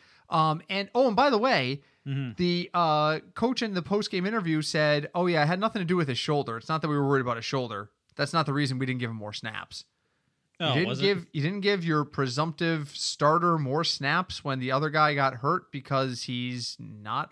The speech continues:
Speaker 1: hurt?
Speaker 2: Um, yeah, for me this week, let me just check one more lineup. Um, da, da, da,
Speaker 1: For me, it was
Speaker 2: da.
Speaker 1: Keenan Allen. I'll answer the question first 'cause
Speaker 2: <clears throat>
Speaker 1: Craig's giving it some thought. For me, it was Keenan Allen. He killed too many of my lineups for me to be okay
Speaker 2: For
Speaker 1: with it.
Speaker 2: me, it was, uh,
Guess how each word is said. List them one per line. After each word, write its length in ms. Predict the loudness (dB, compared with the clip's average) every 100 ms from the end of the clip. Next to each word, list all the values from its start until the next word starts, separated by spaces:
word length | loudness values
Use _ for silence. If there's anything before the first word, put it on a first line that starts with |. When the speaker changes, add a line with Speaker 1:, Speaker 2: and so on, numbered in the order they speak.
| -10
Speaker 1:
hurt? 580 | -6 -6 -6 -8 -8 -8 _ _ _ _ _ _ _
Speaker 2:
Um, 600 | -8 -4 -2 -2 -4 -10 -14
yeah, 340 | -6 -2 -2 -4
for 280 | -8 -8
me 460 | -6 -4 -4 -6 -8
this 340 | -8 -10 -10
week, 340 | -10 -8 -8 -10
let 80 | -12
me 100 | -12
just 160 | -12
check 220 | -12 -12 -12
one 180 | -12 -10
more 140 | -12
lineup. 440 | -12 -12 -12 -14 -18 _ -20
Um, 1080 | -18 -16 -14 -14 -14 -14 -14 -16 -16 -16 -16
da, 80 | -16
da, 100 | -16 -16 -10
da, 60 |
Speaker 1:
For 100 | -2
me, 160 | 0 0
it 80 | -2
was 140 | -2
Speaker 2:
da. 60 | 0
Speaker 1:
Keenan 260 | 0 2
Allen. 260 | 0 -2 -4
I'll 140 | -4
answer 240 | -2 -2 -4
the 80 | -2
question 300 | -2 -2 -2
first 200 | -2 0
'cause 120 | 0
Speaker 2:
<clears throat> 40 |
Speaker 1:
Craig's 220 | 0 0
giving 160 | 0 -2
it 40 | -2
some 100 | -2
thought. 240 | -4 -4 _ _ -4
For 120 | 0
me, 100 | 0
it 20 |
was 120 | 0
Keenan 220 | -2 -2 0
Allen. 200 | 0 -2
He 120 | -6
killed 320 | -2 -2 -2
too 160 | -4 -2
many 180 | 0
of 60 | 0
my 120 | 2
lineups 380 | 2 2 2 -2
for 80 | -2
me 120 | -2
to 60 | -2
be 120 | -2
okay 260 | -4 -4 -2
Speaker 2:
For 60 | -2
Speaker 1:
with 100 | 0
it. 80 |
Speaker 2:
me, 360 | 2 2 0 -4
it 140 | -4
was, 380 | -2 0 0 0
uh, 400 | -2 -2 -2 -6